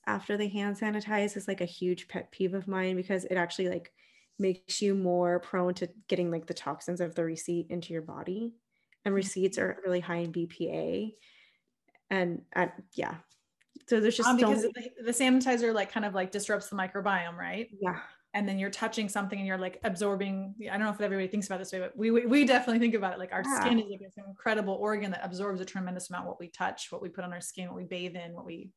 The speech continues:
Speaker 2: products we use.
Speaker 1: <sighs>
Speaker 2: So the receipts, so, like, you're, like, opening up your microbiome when you sanitize, and then you're taking in those things through.
Speaker 1: Yeah.
Speaker 2: Wow.
Speaker 1: Yeah. So,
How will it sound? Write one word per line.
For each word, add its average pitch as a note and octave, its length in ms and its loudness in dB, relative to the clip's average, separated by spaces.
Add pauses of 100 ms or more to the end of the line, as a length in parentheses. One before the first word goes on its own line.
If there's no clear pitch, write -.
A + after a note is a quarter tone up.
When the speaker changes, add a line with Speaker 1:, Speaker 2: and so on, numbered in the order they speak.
(120)
Speaker 2:
products F#3 340 -4
we F3+ 80 -10
use. F3 260 -10
Speaker 1:
<sighs> G3+ 120 -8 (600)
Speaker 2:
So G3 60 -2
the F#3+ 100 -2
receipts, F#3+ 640 0
so, G#3 140 -2
like, F#3+ 160 -4
you're, F#3+ 100 -2
like, F3+ 160 -4
opening G#3+ 360 0
up G3 80 -4
your G3+ 80 -4
microbiome F#3+ 800 -2
when F#3+ 120 -6
you F#3 160 -4
sanitize, G3+ 800 -2
and F#3+ 100 -4
then F3+ 140 -6
you're F3+ 200 -10
taking F#3+ 360 -6
in F#3 240 -6
those F3 240 -10
things F#3 340 -10
through. F3+ 420 -8 (1800)
Speaker 1:
Yeah. F#3+ 300 -4 (1500)
Speaker 2:
Wow. F3+ 140 -4
Speaker 1:
Yeah. F#3+ 220 2
So, G#3 280 0